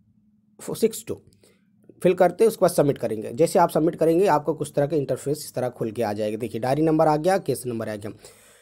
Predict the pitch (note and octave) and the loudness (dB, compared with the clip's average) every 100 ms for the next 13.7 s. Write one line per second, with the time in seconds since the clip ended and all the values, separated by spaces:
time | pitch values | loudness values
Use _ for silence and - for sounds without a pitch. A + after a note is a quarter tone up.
0 | _ - G3 G#3+ A3 A3 E3+ C#3+ B2 - | _ 0 4 6 6 4 4 2 0 -6
1 | - D3 C#3+ G#3+ - - - C#3 - D3+ | -2 0 2 0 -2 -6 -6 -2 0 4
2 | F#3 C#3+ G#2 F#2+ - _ _ _ _ _ | 4 2 -6 -10 -12 _ _ _ _ _
3 | _ _ _ _ _ _ _ - D#3+ D#3+ | _ _ _ _ _ _ _ 0 4 4
4 | D#3+ F#3 D3+ D3 F3+ D3+ B2+ D3+ C#3 - | 4 4 4 4 4 4 2 -2 -2 0
5 | C#3+ D3 C#3 D3 C#3+ B2 D3+ D#3 C3+ - | 2 2 2 2 4 2 2 0 -2 -2
6 | F3 - C#3+ C#3 C3+ C#3 D#3 - F3 E3+ | -4 2 2 4 2 4 2 4 4 4
7 | E3 - E3 F3 F3 C#3+ C3+ C#3+ D3+ C3+ | 2 4 6 6 6 6 6 6 6 4
8 | C3 - - - - - C#3 D#3 F3+ E3 | 0 -4 -20 -20 -18 2 6 8 8 6
9 | D#3+ C#3 C3 C#3 - A#2+ C#3+ C#3+ F3+ G3 | 4 4 4 2 2 0 0 0 0 -2
10 | - - _ _ D3 - G#3 G3 F3+ F3 | -4 -16 _ _ -4 2 4 4 4 4
11 | D3 B2+ A#2+ G#2+ G#2+ F2+ F#2+ - _ - | 2 2 0 -2 -6 -8 -10 -16 _ -8
12 | B2 B2+ C#3 F3 F3+ C#3+ C#3+ C3 C3 C3+ | -2 2 6 6 6 4 2 2 2 0
13 | - E3 D#3 C#3 B2+ D3+ | 4 4 4 -2 0 0